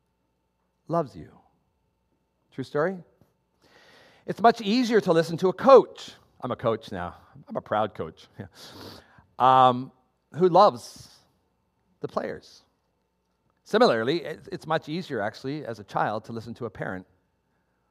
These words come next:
when the child knows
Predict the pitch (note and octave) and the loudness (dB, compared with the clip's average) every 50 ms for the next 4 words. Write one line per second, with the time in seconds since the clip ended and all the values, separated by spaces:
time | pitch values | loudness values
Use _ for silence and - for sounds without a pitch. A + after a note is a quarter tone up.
0 | _ _ _ _ _ _ _ _ _ _ _ _ _ _ _ _ _ _ - G#2 | _ _ _ _ _ _ _ _ _ _ _ _ _ _ _ _ _ _ -12 -12
1 | G#2+ G#2+ G2+ - - C3+ C#3 C3+ A2+ G2+ F#2 G#2+ A2+ A2+ G2 E2+ E2+ E2 E2 - | -10 -10 -10 -10 -4 -2 0 0 0 -2 -2 -6 -8 -8 -8 -8 -12 -14 -16 -20
2 | - - | -20 -20